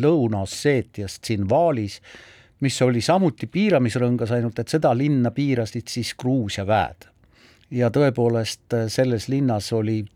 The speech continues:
tõsine toiduainete puudus. Ma olin Suhumis umbes viis päeva enne seda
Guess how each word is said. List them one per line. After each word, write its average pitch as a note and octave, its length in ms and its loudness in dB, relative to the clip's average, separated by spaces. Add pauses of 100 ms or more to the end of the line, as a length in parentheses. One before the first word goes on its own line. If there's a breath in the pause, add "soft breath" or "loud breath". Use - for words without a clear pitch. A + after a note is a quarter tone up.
(140)
tõsine B2 480 2
toiduainete A2 720 0
puudus. D3 420 0 (720 loud breath)
Ma C#3 240 2
olin D#3 380 2
Suhumis C3+ 880 -2 (540 soft breath)
umbes E3 500 2
viis G3+ 260 -2
päeva B2+ 480 2
enne C3 240 0
seda A2 460 -4